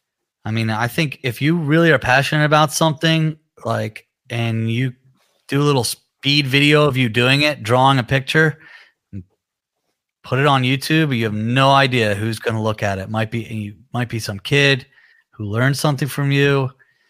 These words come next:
I mean, I, I find people, you know, I'm, I'm learning piano through YouTube and other little things. It's like, these guys have no idea that they're helping me, you know,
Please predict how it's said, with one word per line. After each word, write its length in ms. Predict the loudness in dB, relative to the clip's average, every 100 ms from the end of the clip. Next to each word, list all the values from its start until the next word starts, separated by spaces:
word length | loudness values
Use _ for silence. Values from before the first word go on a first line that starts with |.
| _ _ _ _ -10
I 100 | -4
mean, 120 | -2
I, 240 | 0 -2 -4
I 160 | -4 -2
find 280 | 0 -2 -2
people, 360 | -4 -4 -8 -8
you 100 | -6
know, 80 | -4
I'm, 180 | -4 -8
I'm 300 | -4 -2 0
learning 240 | 2 0 -2
piano 420 | -2 0 2 0
through 240 | -4 -6
YouTube 500 | -4 -4 -2 -2 -2 -2
and 100 | -2
other 200 | -2 -2
little 260 | -2 -4
things. 420 | -6 -10 -10 -12 -16
It's 160 | -14
like, 280 | -14 -14 -20 _ _ _
these 200 | -6 -4
guys 380 | 2 2 2 0
have 100 | -4
no 200 | -4 0
idea 640 | 0 0 0 0 -2 -6 -16 _ _ _ _ -12
that 80 | -4
they're 120 | 0
helping 380 | 0 0 -2 -2
me, 480 | 0 0 -4 -8 _ _ _ _ -12
you 160 | -8
know, 280 | -8 -10